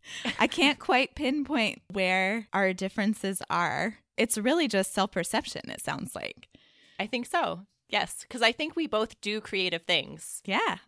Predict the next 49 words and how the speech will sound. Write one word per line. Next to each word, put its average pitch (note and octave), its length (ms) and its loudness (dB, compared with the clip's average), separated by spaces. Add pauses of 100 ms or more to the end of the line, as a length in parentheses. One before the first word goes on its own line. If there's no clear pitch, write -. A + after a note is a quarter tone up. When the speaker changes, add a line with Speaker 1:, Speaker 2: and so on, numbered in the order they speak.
Speaker 2:
And F#3 320 2 (320)
I G3 100 0
think A#3+ 220 -4
for A#3 160 -6
me F#3 140 -2
it F3 120 0
is F3 160 -2
about E3+ 320 0
not D#3+ 460 0 (180)
seeing F#3+ 400 -2
myself D3+ 460 -6
that - 180 -2
way, C#3 380 -4 (100)
as F3+ 160 -4
in D#3 400 -2 (100)
if F#3 120 -6
somebody F3 320 -2
were E3+ 100 -2
to F3+ 120 -8
say, D#3 640 -2
"List F#3 320 -2
five D#3+ 360 2
words D#3+ 320 -2
that - 120 -10
describe E3 460 -2
you C#3+ 320 -4
or E3 80 -4
ten E3 360 -4
words D#3 240 -6
that - 100 -10
describe D#3 460 -6
you," D3+ 320 -6 (120)
creative F#3+ 640 0 (140)
would F3+ 140 -2
not D#3+ 280 2
be D3+ 140 -4
on D3 100 -6
my - 180 -10
list. - 320 -12
Speaker 1:
Hmm. A#3+ 300 2
Speaker 2:
Probably D4 460 2
even C4 200 -4
if A3 120 -2
I G3+ 80 2
had F#3 180 2
to - 80 -12
list F3 220 -4
twenty F3+ 340 -2
words, D3 500 -6